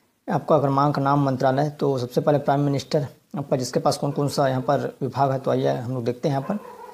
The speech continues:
श्री नरेंद्र मोदी जी, जो कि कार्मिक लोक शिकायत और पेंशन मंत्रालय इसके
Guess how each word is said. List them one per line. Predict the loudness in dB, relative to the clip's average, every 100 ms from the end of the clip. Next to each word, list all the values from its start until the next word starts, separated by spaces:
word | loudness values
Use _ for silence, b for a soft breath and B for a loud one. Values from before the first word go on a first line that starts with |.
| -8
श्री | 0 2
नरेंद्र | 2 2 2 2 -2 -4
मोदी | -2 0 0
जी, | 0 -2 -4 -12 -4
जो | -2
कि | 0 -2
कार्मिक | 2 2 2 2
लोक | 0 -2
शिकायत | -6 0 2 4 2
और |
पेंशन | 0 -2 -2 -2
मंत्रालय | 0 2 2 2
इसके | 0 0 0 -2 -12